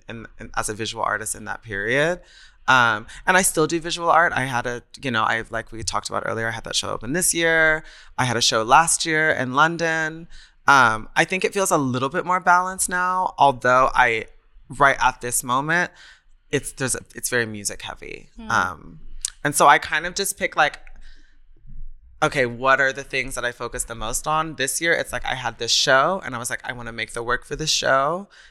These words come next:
Speaker 1: and then music." And so I didn't do very much writing this year, at least in terms of publishing it.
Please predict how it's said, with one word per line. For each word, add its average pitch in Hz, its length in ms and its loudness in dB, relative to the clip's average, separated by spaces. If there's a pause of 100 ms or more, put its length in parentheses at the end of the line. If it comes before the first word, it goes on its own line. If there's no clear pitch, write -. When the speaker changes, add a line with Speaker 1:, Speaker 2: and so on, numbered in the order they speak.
(160)
Speaker 1:
and 135 300 0
then 120 640 -4 (460)
music." - 760 -4
And 127 120 -6
so 123 100 2
I 131 80 4
didn't 135 280 -6
do 127 120 -12
very 120 160 -2
much 113 240 -10
writing 107 600 -6
this - 220 -8
year, - 380 -6 (260)
at 117 120 -2
least 127 220 -4
in 117 80 -14
terms 117 240 -14
of 113 120 -18
publishing 170 480 -6
it. 196 260 -2